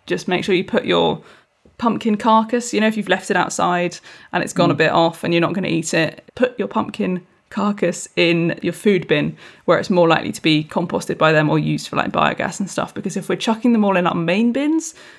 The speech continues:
Speaker 1: the volume of us all chucking our eight million pumpkins or whatever it is in our main bins, all going into landfill, not only does that put way more pressure on our, like, council services, it also results in, like, a stonking amount more methane coming out of our landfill at this time of year from all of these organic matter pumpkins just degrading,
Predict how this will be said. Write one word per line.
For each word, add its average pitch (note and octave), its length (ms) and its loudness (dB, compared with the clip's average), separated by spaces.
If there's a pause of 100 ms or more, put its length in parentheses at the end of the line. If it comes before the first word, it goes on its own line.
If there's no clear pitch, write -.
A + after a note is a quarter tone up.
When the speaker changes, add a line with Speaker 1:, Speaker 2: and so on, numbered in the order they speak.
(120)
Speaker 1:
the G#3 120 2
volume G3+ 480 4
of A3+ 120 2
us A3+ 160 -2
all F3 300 2
chucking F3+ 540 -4 (280)
our E3+ 280 2
eight G3 160 0
million A3+ 280 4
pumpkins F#3 420 -4
or F3 40 -4
whatever F3+ 260 0
it F3+ 80 0
is E3+ 220 0
in G3+ 140 0
our G#3 80 4
main F#3+ 220 2
bins, E3+ 300 -2
all G3+ 120 6
going G3 220 2
into F3+ 180 -2
landfill, E3+ 460 0
not E3+ 140 -2
only A#3+ 160 4
does B3+ 120 -2
that - 160 -2
put - 160 -2
way G3+ 320 2
more A3+ 220 0
pressure G3+ 400 -4
on F3 200 0
our, E3+ 180 0
like, - 240 -6
council G#3+ 340 -4
services, A#3 600 0 (400)
it F#3+ 80 2
also F#3+ 280 4
results F3 440 2
in, E3+ 320 0
like, D#3+ 260 2
a F3 80 0
stonking F#3 680 -2
amount D#3+ 300 2
more E3 180 2
methane F3 580 0
coming E3+ 260 0
out - 120 0
of F3 120 -2
our E3+ 100 2
landfill - 540 2
at - 80 -10
this - 140 -6
time D#3 220 -2
of - 140 -6
year E3 220 0
from - 340 -2
all F3 180 4
of D#3+ 120 -4
these D#3 320 -2
organic F3 360 -4
matter F3+ 320 -2
pumpkins A3 520 0
just A3 260 -4
degrading, A#3 600 2